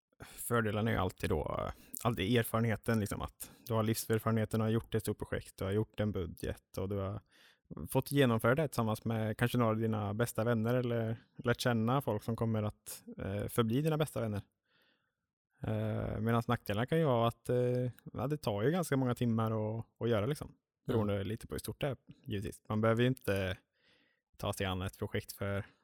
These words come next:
Speaker 1: flera hundratusen, liksom, som tar tusentals timmar att genomföra, utan man kan ju göra ett, eh,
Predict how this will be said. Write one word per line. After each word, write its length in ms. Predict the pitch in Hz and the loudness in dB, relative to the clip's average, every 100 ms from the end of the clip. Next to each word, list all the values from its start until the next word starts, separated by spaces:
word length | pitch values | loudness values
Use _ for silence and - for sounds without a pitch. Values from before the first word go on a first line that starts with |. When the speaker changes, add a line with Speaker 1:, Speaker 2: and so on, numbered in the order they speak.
| _ | _
Speaker 1:
flera 200 | 117 110 | 0 2
hundratusen, 460 | 110 107 107 113 120 | 2 2 2 0 2
liksom, 280 | 131 113 104 | 0 0 0
som 260 | 110 107 | -2 -2
tar 360 | 110 110 110 110 - _ _ _ _ - | 0 0 0 -2 -8 _ _ _ _ 2
tusentals 440 | 123 123 120 120 | 2 4 2 2
timmar 220 | 143 135 123 | 4 4 4
att 40 | |
genomföra, 360 | 120 107 98 98 - | 4 2 0 -2 -4
utan 240 | 127 120 | -4 -2
man 100 | 113 | -2
kan 140 | 110 131 | 0 0
ju 80 | 151 | 0
göra 220 | 156 147 | 0 -2
ett, 220 | 143 _ | -4 _
eh, 220 | 143 143 | -2 -2